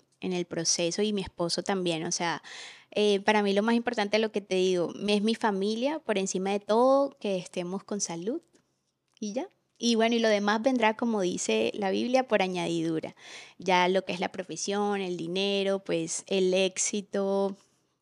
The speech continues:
eh, vendrá por añadidura, pero para mí lo más importante es estar con ellas, verlas crecer, verlas, eh, realizarse y yo estar ahí atrás acompañándolas.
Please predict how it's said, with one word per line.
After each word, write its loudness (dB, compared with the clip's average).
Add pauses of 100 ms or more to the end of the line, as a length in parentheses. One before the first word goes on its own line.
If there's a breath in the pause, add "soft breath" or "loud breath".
(360 soft breath)
eh, 4
vendrá 2
por 0
añadidura, 4
pero -2
para -2
mí -2
lo -4
más -2
importante -4
es 0
estar -10
con -4
ellas, 0
verlas -2
crecer, 2
verlas, 0
eh, 0
realizarse -2 (320 loud breath)
y 0
yo 0
estar -6
ahí -4
atrás -10
acompañándolas. -12